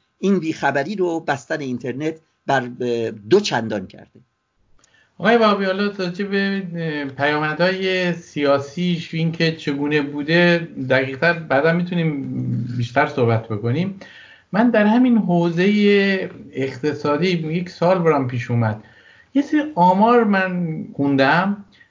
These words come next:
Speaker 2: از بودجه عمومی دولت. می‌شه بودجه عمومی دولت پونصد و چهل هزار میلیارد تومانه.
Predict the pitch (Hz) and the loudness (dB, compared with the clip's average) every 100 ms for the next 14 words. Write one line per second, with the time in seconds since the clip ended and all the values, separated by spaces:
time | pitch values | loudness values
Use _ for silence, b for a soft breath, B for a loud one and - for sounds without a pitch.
0 | b b 160 160 156 160 165 - 220 226 | b b -6 -4 -6 -6 -6 -4 -2 0
1 | 196 160 160 180 170 139 135 127 123 - | 0 0 0 0 0 2 2 2 -2 -10
2 | - 160 214 190 170 240 240 214 185 196 | -6 -4 -4 -2 -2 2 4 4 4 2
3 | 226 185 180 175 202 214 214 - 170 165 | 2 2 2 4 4 4 0 -4 -4 -2
4 | 202 208 202 - - 175 196 170 170 165 | 0 0 0 -4 -4 -2 0 2 0 2
5 | 165 165 165 160 139 135 127 123 120 113 | 4 4 4 0 -2 0 2 2 4 2
6 | 113 - 113 98 78 - | -4 -4 0 0 -4 -10